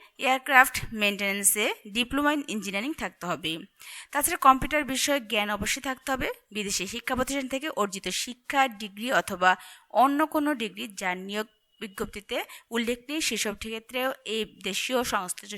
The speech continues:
শিক্ষা বোর্ড, বিশ্ববিদ্যালয়, বিশ্ববিদ্যালয় মঞ্জুরি কমিশন কর্তৃক ইস্যুকৃত সমমান সার্টিফিকেট অনুযায়ী ডিগ্রি ও ফলাফলের তথ্য প্রদান করতে হবে। জিইডি ডিগ্রি গ্রহণযোগ্য নয়, তবে বয়স হচ্ছে একুশে নভেম্বর দুই হাজার চব্বিশ তারিখে অনূর্ধ্ব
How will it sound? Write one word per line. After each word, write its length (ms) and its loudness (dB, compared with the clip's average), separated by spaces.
শিক্ষা 320 -12
বোর্ড, 160 2
বিশ্ববিদ্যালয়, 680 0
বিশ্ববিদ্যালয় 560 -2
মঞ্জুরি 400 0
কমিশন 380 -2
কর্তৃক 260 -2
ইস্যুকৃত 360 -6
সমমান 340 2
সার্টিফিকেট 440 -2
অনুযায়ী 340 -2
ডিগ্রি 340 0
ও 100 0
ফলাফলের 520 0
তথ্য 180 -4
প্রদান 240 -2
করতে 260 -8
হবে। 220 -6
জিইডি 640 -2
ডিগ্রি 240 -4
গ্রহণযোগ্য 440 -4
নয়, 160 -6
তবে 160 -4
বয়স 280 6
হচ্ছে 220 0
একুশে 300 -6
নভেম্বর 380 0
দুই 100 -2
হাজার 160 -4
চব্বিশ 300 -4
তারিখে 220 -4
অনূর্ধ্ব 280 -4